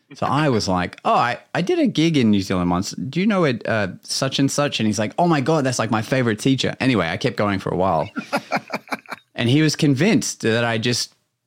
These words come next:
knew so many people. And then I said, "Well, it, you know, when people work for me, it's my job to know more about them than they'd think." And he's like, "Holy crap, I will never cross you because how the hell are you doing this?"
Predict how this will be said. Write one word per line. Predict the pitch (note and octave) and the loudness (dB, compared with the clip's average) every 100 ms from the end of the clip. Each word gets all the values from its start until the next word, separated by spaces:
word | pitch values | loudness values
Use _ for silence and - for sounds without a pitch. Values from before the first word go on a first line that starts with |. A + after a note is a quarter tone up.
| _ | _
knew | G2 A2+ C#3 | -2 2 2
so | C3 B2 | 2 0
many | B2 A2 | 0 2
people. | B2+ C3+ F2+ - | 0 0 -2 -2
And | F#2 | 0
then | A2+ | 0
I | G#2+ | 0
said, | G#2 A2 G2+ | -2 -2 0
"Well, | A#2 D3+ | 0 2
it, | A#2+ | 0
you | C3 | 0
know, | A#2+ A#2+ | 0 2
when | B2 | 0
people | G#2+ C#3 B2 | 0 0 2
work | A#2+ C3+ | 0 0
for | A#2 | 0
me, | G#2+ | 0
it's | G#2 - | 0 0
my | A2+ | -2
job | G#2+ A2 A2 | 0 0 0
to | - A2 | -2 0
know | F#2+ G#2 | 2 2
more | G#2 G#2 A2 A2+ | 2 2 2 2
about | G#2+ A2 | 0 -2
them | - F#2+ | 0 0
than | G2 | 2
they'd | G2+ F#2+ | 0 -2
think." | - C3+ G2+ | -4 -2 0
And | D2 | -2
he's | F#2+ | -2
like, | F2+ F2 | -2 -4
"Holy | - A2+ A2 G2 | -4 -2 0 0
crap, | E2 - F#2 F2 - _ - - | -4 -4 -4 -4 -8 _ -20 -12
I | D2 | -4
will | F#2 F#2+ | -2 0
never | F#2 F2+ F2 | -2 -2 -6
cross | - - G2+ - | -10 -4 -4 -2
you | F2 | -4
because | D#2+ - E2 E2+ - - _ - | -4 -4 -4 -6 -12 -20 _ -6
how | G2 | -2
the | F#2+ | 0
hell | F#2+ F#2 | 0 0
are | |
you | E2+ | 0
doing | G2 G2 | 0 0
this?" | E2 - | -2 -6